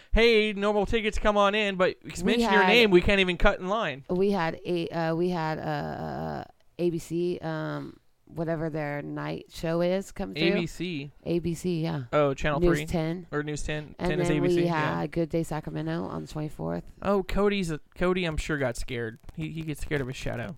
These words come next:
Speaker 2: Who's Cody?
Speaker 1: Cody Stark. Good Day Sacramento? Hello?
Speaker 2: No, we had Camby. It was a girl
Speaker 1: Oh, I
Speaker 2: in
Speaker 1: don't
Speaker 2: the
Speaker 1: know.
Speaker 2: morning.
Speaker 1: But, uh, all right.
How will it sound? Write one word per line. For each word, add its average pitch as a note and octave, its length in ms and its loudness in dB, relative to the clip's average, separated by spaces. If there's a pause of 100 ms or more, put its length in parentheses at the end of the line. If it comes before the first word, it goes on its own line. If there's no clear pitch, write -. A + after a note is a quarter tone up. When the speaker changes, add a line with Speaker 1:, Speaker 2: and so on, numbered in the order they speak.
Speaker 2:
Who's F3+ 200 -6
Cody? D3+ 560 -4
Speaker 1:
Cody G3+ 220 -2
Stark. B3+ 440 -6 (1900)
Good D#3+ 120 -8
Day F3 80 -2
Sacramento? F#3 560 -6 (180)
Hello? E3+ 320 -4 (100)
Speaker 2:
No, E3 380 0
we D#3+ 240 0
had E3 240 -2 (180)
Camby. D#3 1000 -4
It - 60 -4
was D3+ 120 -4
a D3+ 60 -10
girl C#3+ 320 -8 (160)
Speaker 1:
Oh, C3+ 40 -4 (260)
I - 80 -6
Speaker 2:
in C3+ 40 -2
Speaker 1:
don't D3 40 0
Speaker 2:
the - 0 -
Speaker 1:
know. D#3 80 0
Speaker 2:
morning. D3+ 280 -2 (880)
Speaker 1:
But, G3+ 220 4
uh, F#3+ 260 4
all E3+ 80 2
right. D3 180 6